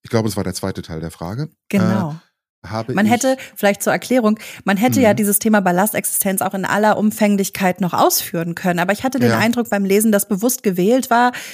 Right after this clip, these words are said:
Speaker 2: nee, das lässt man jetzt hier einfach mal so stehen mit all den Assoziationen, die die
Speaker 1: Mhm.
Speaker 2: LeserInnen vielleicht selber auch dazu haben.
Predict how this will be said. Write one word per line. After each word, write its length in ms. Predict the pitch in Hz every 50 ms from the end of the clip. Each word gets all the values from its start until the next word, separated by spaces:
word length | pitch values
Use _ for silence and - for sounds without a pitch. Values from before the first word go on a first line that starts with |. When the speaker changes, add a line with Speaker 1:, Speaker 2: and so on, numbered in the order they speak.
| - - -
Speaker 2:
nee, 280 | 214 202 196 196 220 254
das 180 | 254 233 -
lässt 180 | 202 208 - -
man 100 | 240 226
jetzt 200 | 220 208 - -
hier 100 | 220 -
einfach 280 | 202 208 208 208 202
mal 200 | 214 202 196 190
so 120 | 190 196 190
stehen 340 | - - - 196 196 202 196
mit 120 | 185 -
all 140 | 170 180 190
den 140 | 196 196 160
Assoziationen, 680 | 180 180 196 190 - - 190 175 - - 196 196 202
die 80 | 190 185
die 120 | 180 185
Speaker 1:
Mhm. 80 | 180 180
Speaker 2:
LeserInnen 520 | 180 180 190 185 175 - 190 185 190 190
vielleicht 300 | - - 185 175 175 -
selber 360 | - 175 170 190 190 185 165
auch 100 | 165 170
dazu 380 | - 175 165 170 - - 165 -
haben. 340 | 202 208 196 180 165 170